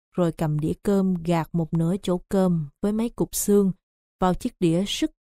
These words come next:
đẩy về phía con chó. Nó dúi đầu con chó xuống, đợi cho đến khi con mù tọp tọp được cơm,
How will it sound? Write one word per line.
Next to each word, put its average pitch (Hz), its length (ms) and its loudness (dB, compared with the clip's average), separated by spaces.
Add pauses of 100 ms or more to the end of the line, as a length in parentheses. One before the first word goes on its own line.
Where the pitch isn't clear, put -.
đẩy 165 200 -2
về 170 120 0
phía 214 160 -2
con 160 240 -2
chó. 185 360 -4 (800)
Nó 233 200 2
dúi 269 180 2
đầu 185 200 2
con 190 240 0
chó 202 200 0
xuống, 254 580 -2
đợi 180 320 2
cho 208 140 0
đến 233 180 -2
khi 226 160 -4
con 208 320 -4
mù 170 260 2 (100)
tọp 165 160 -2 (120)
tọp 170 260 -2
được 170 220 -4
cơm, 214 280 0